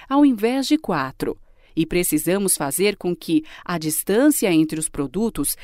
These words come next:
fique mais próximo e claro que não podemos esquecer de criar o nosso total geral para a nota fiscal. No menu Campos, nos itens I D do produto,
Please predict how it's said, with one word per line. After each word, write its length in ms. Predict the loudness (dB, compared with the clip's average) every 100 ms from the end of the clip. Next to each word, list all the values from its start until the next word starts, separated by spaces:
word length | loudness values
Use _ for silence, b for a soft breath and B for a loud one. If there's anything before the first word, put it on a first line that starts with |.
| B
fique 380 | 0 0 2 2
mais 360 | 2 0 -2
próximo 600 | -2 -2 -2 -2 2 2 2
e 120 | -2 -2
claro 460 | -2 0 0 -4
que 140 | -6 -2
não 240 | 0 0
podemos 500 | 0 -2 0 -2 -2
esquecer 540 | -6 -4 -4 0 -2 -2
de 140 | -6
criar 460 | -2 0 2 2 0
o 80 |
nosso 340 | 0 0 0 -2
total 400 | -4 -2 -2 0
geral 440 | 0 0 0 -2
para 240 | -2 0 2
a 20 |
nota 300 | 2 -2 -6
fiscal. 440 | -6 -6 -8 -10 _ _ _ _ -12
No 140 | -2 2
menu 260 | 4 2
Campos, 640 | 0 -2 -2 -4 -4 -4 -2
nos 300 | 0 0 0
itens 400 | -2 0 -2 -2
I 80 | -2
D 180 | -2 -2
do 120 | -4
produto, 600 | -4 -4 -4 -4 -6